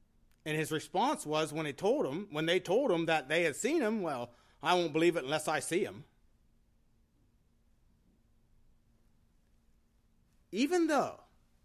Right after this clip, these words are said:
even though they all had been told prior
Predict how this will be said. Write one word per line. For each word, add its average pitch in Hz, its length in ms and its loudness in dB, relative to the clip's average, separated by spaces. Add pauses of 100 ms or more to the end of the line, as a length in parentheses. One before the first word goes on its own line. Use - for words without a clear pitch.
(760)
even 330 400 4
though 156 440 2 (1800)
they 165 200 2
all 220 260 4
had 240 220 -2
been 220 200 2
told 180 580 -2
prior 120 640 -10